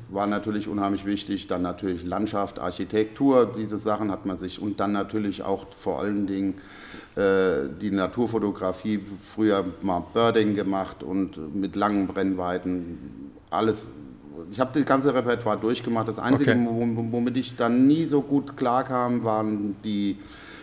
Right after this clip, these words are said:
Speaker 1: äh, Porträts und so
Speaker 2: Okay.
Speaker 1: weiter. Das war irgendwie komischerweise nie was für mich gewesen. Aber heutzutage versucht man halt, äh, zu fotografieren, was man noch nicht hat.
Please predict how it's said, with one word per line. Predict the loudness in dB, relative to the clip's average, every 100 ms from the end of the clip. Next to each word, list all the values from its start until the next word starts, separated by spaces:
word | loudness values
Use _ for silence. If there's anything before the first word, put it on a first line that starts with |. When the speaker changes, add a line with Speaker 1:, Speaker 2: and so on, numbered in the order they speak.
| -8
Speaker 1:
äh, | -6
Porträts | 2 4 4 4 4 4 2
und | 0 4
so | 4
Speaker 2:
Okay. | 6
Speaker 1:
weiter. | 6 6
Das | 2 4
war | 4 4 4
irgendwie | 2 2 0 0 -2
komischerweise | 2 2 4 2 2 2 0
nie | 0 0
was | 0 -2
für | -2 0
mich | 0 -2
gewesen. | -6 -2 -2 0 -2 -4 -12 -20 -20 -20 -20 -20 -20 -20 -8 0
Aber | 4 6
heutzutage | 6 4 2 4 4 4 2 0 -2
versucht | -2 -2 0
man | 2 2
halt, | 2 -2 -10 -16 -16 -18 -20 -12 -2
äh, | 2 4 2 0 -8 -4
zu | 0
fotografieren, | 4 4 4 4 4 4 6 6
was | 6 4
man | 4
noch | 6 6
nicht | 4 2 2
hat. | 0 -2